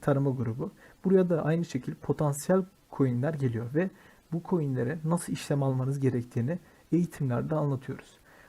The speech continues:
Burada gelen sat sinyali "sat" dedi diye direkt sat girmiyorsunuz veya "al" dedi diye direkt al girmiyorsunuz. Ee, yine, e, Futures'ta çok daha fazla coin olduğu için ve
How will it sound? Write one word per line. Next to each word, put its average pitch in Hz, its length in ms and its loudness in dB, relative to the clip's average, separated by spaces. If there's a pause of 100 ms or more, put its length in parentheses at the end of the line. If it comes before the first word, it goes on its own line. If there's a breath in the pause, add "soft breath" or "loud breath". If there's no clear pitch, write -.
(120 loud breath)
Burada 170 240 0
gelen 139 280 0
sat 160 380 -2
sinyali 135 360 0
"sat" - 360 -4
dedi 151 240 2
diye 135 280 2 (280)
direkt 160 280 0 (120)
sat - 340 -2
girmiyorsunuz 131 560 -2
veya 143 200 0
"al" 151 260 2
dedi 147 220 2
diye 131 220 0
direkt 143 300 0
al 147 220 4
girmiyorsunuz. 127 680 -4 (1080 soft breath)
Ee, 151 360 -8
yine, 196 300 2 (480)
e, 135 200 -6
Futures'ta 185 800 -4
çok 190 200 -2 (420)
daha 170 160 2
fazla 147 360 2
coin 151 180 2
olduğu 147 320 0
için 131 340 -4
ve 160 160 0